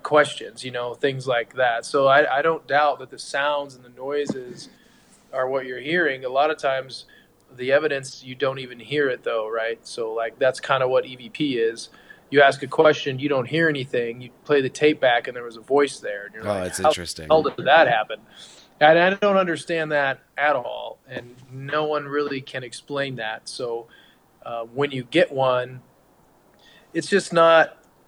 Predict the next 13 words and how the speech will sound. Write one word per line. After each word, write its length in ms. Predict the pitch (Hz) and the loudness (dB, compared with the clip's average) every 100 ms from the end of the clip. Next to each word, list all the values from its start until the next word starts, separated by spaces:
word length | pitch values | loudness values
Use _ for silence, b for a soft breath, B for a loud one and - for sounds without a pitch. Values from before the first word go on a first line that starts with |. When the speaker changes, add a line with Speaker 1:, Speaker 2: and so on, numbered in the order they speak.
| _ - | _ -16
Speaker 1:
you 160 | 151 135 | -8 -2
know, 220 | 131 135 | 0 -2
a 100 | 139 | -4
true 640 | 139 - 180 185 185 185 | -8 -6 0 2 2 0
skeptic 560 | 185 180 170 - 170 165 | 0 4 4 4 -2 -2
would 280 | 156 156 143 | -4 -2 -2
say 340 | 135 151 147 143 | 0 2 2 4
that 200 | 135 139 | 2 0
doesn't 260 | 135 131 | -6 -6
mean 160 | 139 135 | -8 -6
anything. 480 | 151 120 120 113 104 | -6 -8 -12 -16 -18
Uh, 120 | 113 | -20
you, 140 | 120 | -20